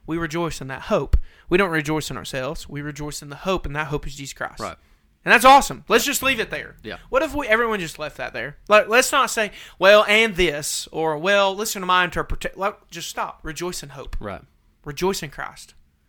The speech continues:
Speaker 1: and what he's done, not what we've done. I love that. All right. Look here. So rejoice in hope. I went to the wrong verse. Rejoicing in hope. Man, it's gonna say it again here in a little bit. Look here.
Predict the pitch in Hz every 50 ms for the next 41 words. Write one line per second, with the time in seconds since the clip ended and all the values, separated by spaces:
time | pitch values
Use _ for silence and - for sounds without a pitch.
0 | _ _ _ 151 143 147 147 135 - - - 214 214 202 175 - - 147 - 131
1 | 135 139 135 139 139 139 135 143 139 135 - - - - - 196 202 185 165 151
2 | 135 123 95 - - _ _ _ _ _ _ _ _ - 208 196 147 - - -
3 | _ _ _ _ _ _ _ _ _ _ _ _ - - - - 208 190 190 170
4 | - - - - - - - - - 214 208 202 175 165 208 233 269 285 - -
5 | 254 214 196 214 196 165 160 175 - - - - - _ _ _ _ _ _ _
6 | _ _ _ _ _ _ _ _ _ _ _ _ _ _ _ _ _ _ - -
7 | - - - - - - 117 135 143 147 - 160 156 160 170 180 208 202 170 156
8 | 147 160 - - - 165 165 165 147 170 208 262 320 320 - - 254 214 175 156
9 | 156 156 156 151 151 156 165 - 185 190 196 180 - 175 151 - 170 165 165 156
10 | 160 165 156 160 156 160 185 226 196 147 - 170 190 190 - 175 -